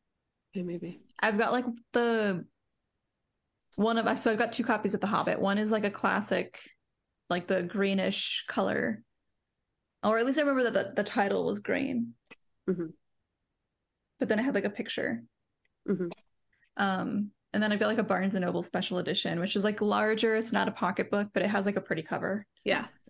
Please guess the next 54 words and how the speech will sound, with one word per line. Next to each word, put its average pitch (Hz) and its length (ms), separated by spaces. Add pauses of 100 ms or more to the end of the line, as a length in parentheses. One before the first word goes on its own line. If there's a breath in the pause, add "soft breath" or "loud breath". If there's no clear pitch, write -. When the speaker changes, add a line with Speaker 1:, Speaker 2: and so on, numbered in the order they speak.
(140)
Speaker 1:
Yeah, 180 160
I 147 80
like 156 100
Speaker 2:
so 202 80
it's 202 100
Speaker 1:
that - 100
one. 226 100
Speaker 2:
forgiven - 420
for 214 80
not 208 180
being 185 140
a 190 40
Speaker 1:
Yeah, 175 140
I 170 100
like 175 140
Speaker 2:
pocketbook. - 160
Speaker 1:
that - 100
one. 190 200 (1120)
I 277 60
don't 440 160
think 196 160
I 151 60
have 226 260
The 185 80
Hobbit. 151 320
That's 220 180
kinda 240 180
sad. 190 320 (1700)
Speaker 2:
I 262 80
like 294 260
it. - 160
I, 226 200
I - 80
mean, 220 220
like, 214 200 (1160)
Speaker 1:
I 240 120
read 196 160
Speaker 2:
yeah, 170 160
Speaker 1:
that - 80
in - 40
a - 40
Speaker 2:
I, 202 40
I 233 280
like - 180
Speaker 1:
day. 269 60
Speaker 2:
it - 80 (120)
better 208 200
than 202 200
Lord 196 140
of 196 60
the 196 100
Rings, 190 480
the 202 100
book, 196 340